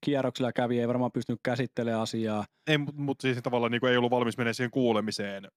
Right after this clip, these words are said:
Speaker 1: Joo, kyllä, ymmär-,
Speaker 2: Mutta
Speaker 1: niinku,
Speaker 2: siis
Speaker 1: joo, mutta
Speaker 2: mutta on
Speaker 1: lähti
Speaker 2: siinä niinku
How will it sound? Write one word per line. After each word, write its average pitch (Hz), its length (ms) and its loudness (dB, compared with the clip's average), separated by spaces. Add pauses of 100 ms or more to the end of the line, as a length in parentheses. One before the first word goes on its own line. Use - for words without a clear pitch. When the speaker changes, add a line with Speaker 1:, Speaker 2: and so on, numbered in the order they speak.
(160)
Speaker 1:
Joo, 156 300 2
kyllä, 127 280 0 (120)
ymmär-, 120 280 0
Speaker 2:
Mutta 135 240 2
Speaker 1:
niinku, 123 180 0
Speaker 2:
siis 120 80 -4 (320)
Speaker 1:
joo, 127 200 0 (520)
mutta 117 380 -4 (320)
Speaker 2:
mutta - 220 4
on 302 60 8
Speaker 1:
lähti 269 120 8
Speaker 2:
siinä 277 140 4
niinku 285 260 0